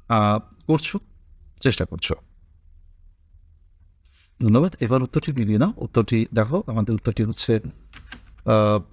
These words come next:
ঢাকা ইউনিভার্সিটি একটা প্রপার নাউন। So, প্রপার নাউনের তো অবশ্যই ক্লজ বসবে যে, আহ, one da-, আহ, one day, one day I was going to cross Dhaka University,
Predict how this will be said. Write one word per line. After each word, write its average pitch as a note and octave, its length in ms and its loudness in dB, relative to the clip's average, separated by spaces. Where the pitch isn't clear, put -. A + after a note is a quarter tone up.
ঢাকা E3+ 220 2
ইউনিভার্সিটি E3 500 0
একটা D#3+ 160 0
প্রপার G3 340 2
নাউন। F#2+ 300 -8
So, C#3 60 0
প্রপার C#3 260 0
নাউনের D3 260 0
তো D3 120 0
অবশ্যই B2 300 -2
ক্লজ F#2+ 280 0
বসবে F#2+ 320 -6
যে, G3 280 0
আহ, B2+ 80 -4
one F3 220 2
da-, G#3 180 2
আহ, C3+ 380 -2
one E3+ 220 0
day, D3 280 -4
one D3+ 160 0
day B2 180 -2
I B2 160 0
was B2 480 -4
going E3 200 0
to A2+ 100 0
cross - 640 -2
Dhaka C3 340 0
University, G2+ 460 -6